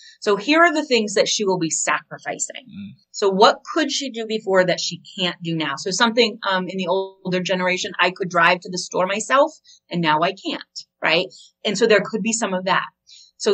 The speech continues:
Speaker 1: these are gonna be the things that you're sacrificing in order to get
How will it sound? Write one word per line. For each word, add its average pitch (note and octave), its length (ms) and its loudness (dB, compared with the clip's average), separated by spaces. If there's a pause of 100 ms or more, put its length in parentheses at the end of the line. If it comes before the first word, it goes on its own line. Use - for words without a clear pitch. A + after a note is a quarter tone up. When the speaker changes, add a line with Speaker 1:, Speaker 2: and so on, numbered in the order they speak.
Speaker 1:
these D4 380 6
are B3+ 140 10
gonna G3+ 180 4
be F3+ 160 2
the E3+ 160 -2
things G3 280 2
that F3+ 120 2
you're E3 140 0
sacrificing B3+ 920 2 (200)
in B3 320 8
order C4+ 320 8
to D4 200 0
get G#3+ 280 6